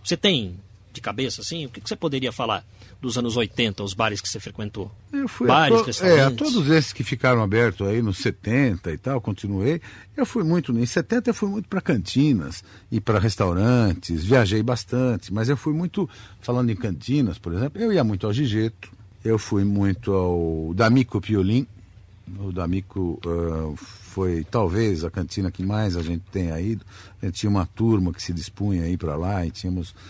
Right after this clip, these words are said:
Speaker 2: quase que cadeira cativa. Fui muito ao Orvieto, na Martinho Prado.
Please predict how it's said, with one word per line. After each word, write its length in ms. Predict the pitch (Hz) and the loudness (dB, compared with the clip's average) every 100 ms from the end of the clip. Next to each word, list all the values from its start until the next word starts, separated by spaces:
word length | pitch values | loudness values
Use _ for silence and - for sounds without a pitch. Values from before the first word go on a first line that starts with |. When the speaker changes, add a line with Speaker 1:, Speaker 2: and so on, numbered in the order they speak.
| - | -20
Speaker 2:
quase 320 | - 123 113 - | 0 2 2 0
que 80 | |
cadeira 380 | 95 104 90 90 | -4 -4 -2 -4
cativa. 520 | 101 90 - 139 139 147 - - | -6 -8 -6 -6 -8 -12 -20 -4
Fui 180 | 156 | 2
muito 280 | 139 139 123 | 4 4 4
ao 100 | 110 | 4
Orvieto, 640 | 110 98 101 113 127 - 90 | 4 2 2 2 2 0 -4
na 80 | |
Martinho 400 | 87 85 - 95 | -4 -4 -4 -6
Prado. 500 | 98 117 120 127 127 | -2 -2 0 -2 -4